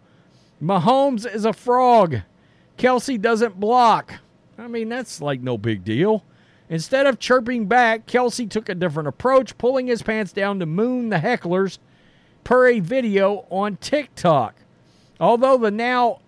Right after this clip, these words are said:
viral clip cut off shortly after the gesture, Kelce seemingly turned to look at the crowd afterwards, yet it's unclear if any words were exchanged. So we don't know. There's the picture right there of him being in his drawers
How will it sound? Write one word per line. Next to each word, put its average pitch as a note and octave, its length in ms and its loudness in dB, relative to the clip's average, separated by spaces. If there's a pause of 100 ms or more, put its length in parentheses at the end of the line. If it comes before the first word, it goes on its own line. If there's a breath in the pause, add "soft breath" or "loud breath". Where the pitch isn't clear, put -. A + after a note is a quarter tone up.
viral G3+ 560 0
clip A3+ 460 0
cut A#3 200 0
off G#3+ 220 0
shortly G3+ 480 -2
after F3+ 220 -4
the E3 140 -6
gesture, G3 600 -4 (480 soft breath)
Kelce B3 440 -2
seemingly A#3+ 520 -4
turned A#3 280 -4
to G#3 60 -2
look G#3 240 -2
at F3+ 100 -6
the F3+ 60 -8
crowd A3 360 -2
afterwards, G3+ 640 -2 (720 soft breath)
yet A3 360 2
it's G3+ 260 -6
unclear A3+ 600 0
if G3+ 140 -2
any G#3 180 -4
words G3+ 540 2
were D#3 220 0
exchanged. C#3 600 -4
So D#3 120 -2
we A3 140 -4
don't B3 220 -2
know. G#3+ 440 2
There's F#3+ 320 -2
the E3+ 100 -4
picture F3+ 340 -4
right E3+ 300 -2
there G#3 220 -4
of D#3 100 -6
him E3+ 160 -2
being E3 240 -6
in C#3+ 140 -6
his B2 180 -6
drawers G3 720 -2